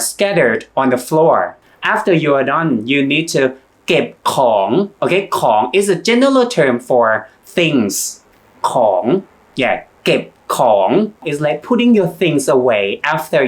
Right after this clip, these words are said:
you have finished. เก็บ ของ เก็บ ของ And, um, picture yourself on the trip. Okay? You are heading back to home,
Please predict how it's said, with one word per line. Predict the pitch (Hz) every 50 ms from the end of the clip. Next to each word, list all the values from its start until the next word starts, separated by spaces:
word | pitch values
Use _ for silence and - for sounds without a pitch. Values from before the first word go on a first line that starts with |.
| 120 127
you | 131 123 123
have | 120 120 - - 180
finished. | 180 185 147 107 95 - - - - _ _ _ _ _ _ _ _ -
เ | -
ก็ | 156 135 -
บ | - - _ _ _ _ _ _ - - -
ข | 120 117 123 110 104
อ | 98 95
ง | 113 170 247 262 262 - - _ _ -
เ | -
ก็ | 143 -
บ | - - -
ข | - 127 101 90
อ | -
ง | 95 120 185 196 _ _ _ _ _ - 151
And, | 143 151 147
um, | 139 135 135 -
picture | 240 240 - 240 220 202 185
yourself | 170 170 - 208 190 170 135 117 101 - _ - 151
on | 151 135 131
the | 131 -
trip. | - 151 131 120 117 - _ _ _ _ _ -
Okay? | 127 120 127 143 160 165
You | 165 160
are | 151 - - 180
heading | 185 190 190 190 185 165
back | 156 147 147 -
to | - 131 127 - -
home, | 147 147 151 151 139 117